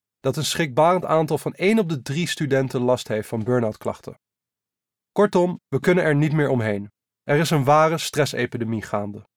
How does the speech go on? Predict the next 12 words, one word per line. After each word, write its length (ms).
We 100
kunnen 220
als 120
maatschappij 600
ook 120
niet 120
meer 140
wegkijken 580
van 160
ons 220
schijnbare 600
onvermogen 800